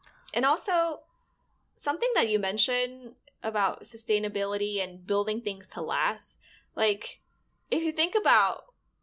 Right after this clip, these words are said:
two thousand years ago, five thousand years ago, I think we were living sustain-, sustainably back then in some ways, right? More so than we are today. So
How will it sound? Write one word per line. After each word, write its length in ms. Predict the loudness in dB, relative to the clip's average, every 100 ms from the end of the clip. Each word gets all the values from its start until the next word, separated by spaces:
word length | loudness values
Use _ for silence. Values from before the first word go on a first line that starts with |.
| _ _
two 180 | -12 -8
thousand 400 | 0 2 2 -2
years 220 | -6 -8 -8
ago, 360 | -6 -4 -4
five 240 | -4 -6 -6
thousand 340 | -6 -6 -8 -10
years 260 | -10 -8
ago, 440 | -12 -12 -10 -10 -12 _ _ _
I 80 | -6
think 460 | -2 -2 -4 -14 -20 _ _ -2
we 160 | 0 2
were 140 | 4
living 440 | 4 2 2 0
sustain-, 640 | -2 -4 -4 -6 -6 -8 -12 _ -4
sustainably 960 | 0 0 2 0 -2 -6 -10 -10 -10
back 280 | -4 -4 -4 -8
then 240 | -10 -10 -12 -20 -20 _ _
in 160 | -8 -6
some 260 | -2 -2 -2
ways, 440 | -6 -8 -8 -6
right? 320 | -4 -4 -4 -8 _ _ _ _ _
More 260 | -4 0 0
so 300 | 0 -2 -2
than 240 | -4 -8
we 140 | -8 -6
are 180 | -6 -6
today. 480 | -8 -6 -4 -6 -10
So 240 | -8 -4